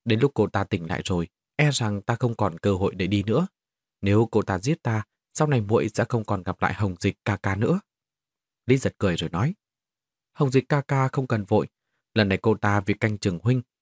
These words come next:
đã ba ngày không ngủ rồi. Lần này ngủ, ít nhất cũng một ngày sau mới tỉnh lại." Linh hồn mới của Tuyết Lân cười nói. Vừa nghe nói Tuyết Lân sẽ ngủ một ngày đêm,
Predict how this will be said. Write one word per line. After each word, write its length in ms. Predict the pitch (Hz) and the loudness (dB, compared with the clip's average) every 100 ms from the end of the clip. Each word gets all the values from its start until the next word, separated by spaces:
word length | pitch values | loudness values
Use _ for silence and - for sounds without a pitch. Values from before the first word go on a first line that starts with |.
| - | -2
đã 120 | 110 | 0
ba 180 | 107 101 | 2 0
ngày 180 | 92 87 | -2 -2
không 160 | 107 101 | -2 -2
ngủ 220 | 90 76 | -2 -2
rồi. 200 | 92 87 - _ _ _ 135 | -2 -4 -6 _ _ _ 0
Lần 140 | 135 | 2
này 100 | 127 | 2
ngủ, 280 | 120 101 76 _ - | 2 0 0 _ 0
ít 160 | 120 - | 0 2
nhất 140 | 117 107 - | -2 -2 -2
cũng 140 | 131 | -2
một 180 | 104 - | -2 -2
ngày 220 | 98 78 | -2 -2
sau 180 | - 92 | -2 -2
mới 140 | 120 | 0
tỉnh 220 | 147 90 76 | 0 -2 -4
lại." 200 | 90 - _ _ _ _ _ _ _ _ _ - | -8 -10 _ _ _ _ _ _ _ _ _ 2
Linh 140 | 180 | 4
hồn 180 | 143 120 | 4 4
mới 180 | 120 180 | 4 4
của 160 | 104 | 2
Tuyết 260 | - 107 113 | 2 0 0
Lân 160 | 101 | -4
cười 220 | - 101 76 | 0 -2 0
nói. 260 | 98 185 - _ _ _ _ _ _ _ _ | -2 -2 -4 _ _ _ _ _ _ _ _
Vừa 100 | 147 | 2
nghe 160 | 143 147 | 4 4
nói 140 | 139 | 2
Tuyết 280 | - 202 - | 0 -2 0
Lân 220 | 127 117 | -2 -2
sẽ 140 | 110 147 | -4 -2
ngủ 160 | 107 | 0
một 260 | 85 87 - | -2 -2 -2
ngày 180 | 95 80 | -2 0
đêm, 200 | 117 | 0